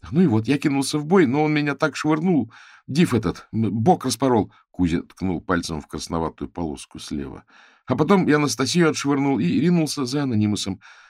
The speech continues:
Мы за ним. А когда добрались, то императорского дива уже не было, зато анонимус был.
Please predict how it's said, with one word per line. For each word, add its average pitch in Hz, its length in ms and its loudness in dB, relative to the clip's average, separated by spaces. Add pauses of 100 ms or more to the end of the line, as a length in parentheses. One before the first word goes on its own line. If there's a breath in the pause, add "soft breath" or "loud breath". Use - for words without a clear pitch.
(120 loud breath)
Мы 214 140 6
за 214 140 6
ним. 151 340 2 (280 soft breath)
А 107 120 -4
когда 147 320 2
добрались, 151 520 2
то 131 120 6
императорского 135 640 0
дива 143 240 2
уже 139 200 4
не 175 140 4
было, 143 240 2
зато 131 260 0
анонимус 165 460 4
был. 104 300 2